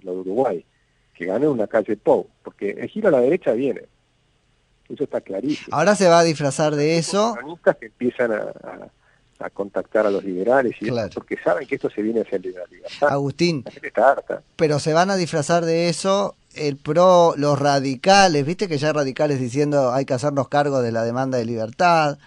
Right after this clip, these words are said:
Speaker 2: Eh, ¿qué pasa con eso?
Speaker 1: Bueno, por supuesto, está todo el mundo tratando de captar a los liberales.
Speaker 2: Ujú.
Speaker 1: Porque saben que los que han dicho las cosas re-, ver-, con la verdad son los liberales. Y lo, lo bueno que tiene el, el, esta vez la Argentina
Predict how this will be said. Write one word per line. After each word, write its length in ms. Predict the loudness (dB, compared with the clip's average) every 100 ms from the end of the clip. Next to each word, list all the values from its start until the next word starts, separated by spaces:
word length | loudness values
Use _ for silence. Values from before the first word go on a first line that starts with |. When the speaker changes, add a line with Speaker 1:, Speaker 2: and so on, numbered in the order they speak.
| _ -20 -20 _ _
Speaker 2:
Eh, 560 | -6 -4 -4 -6 -10
¿qué 140 | -10 -4
pasa 240 | -4 -2
con 160 | -4 -4
eso? 340 | -6 -12 -16 -20 _ _ _ _ _ _ _ _ _ -4
Speaker 1:
Bueno, 240 | 2 4
por 180 | 4 0
supuesto, 440 | 0 0 2 4 4
está 180 | 4
todo 160 | 4 4
el 60 | 4
mundo 200 | 2 2
tratando 500 | 2 2 -2 0 -2
de 160 | -2
captar 320 | -4 -4 -2
a 40 | 0
los 120 | -2
liberales. 440 | -6 -4 -4 -6 -16 _ _ _ -14
Speaker 2:
Ujú. 280 | -10 -10 -12 _ _ -18
Speaker 1:
Porque 160 | -12 -6
saben 280 | -2 -2
que 160 | -4 -8
los 180 | -8 -10
que 80 | -10
han 100 | -8
dicho 220 | -4 -4
las 100 | -4
cosas 280 | -6 -6 -6
re-, 140 | -8
ver-, 280 | -6 -10 -10
con 160 | -12 -8
la 80 |
verdad 360 | -6 -2 -2 -2
son 160 | -10 -8
los 80 | -6
liberales. 400 | -2 -2 -2 -6 -12
Y 80 | -12
lo, 140 | -12 -10 -6
lo 120 | -4
bueno 240 | -2 -2 -2
que 80 | -2
tiene 220 | 0 0
el, 120 | -2
el, 300 | -6 -8 -12 -14
esta 240 | -4 0
vez 140 | 0 -2
la 80 | -8
Argentina 640 | -8 -16 _ -20 -16 -16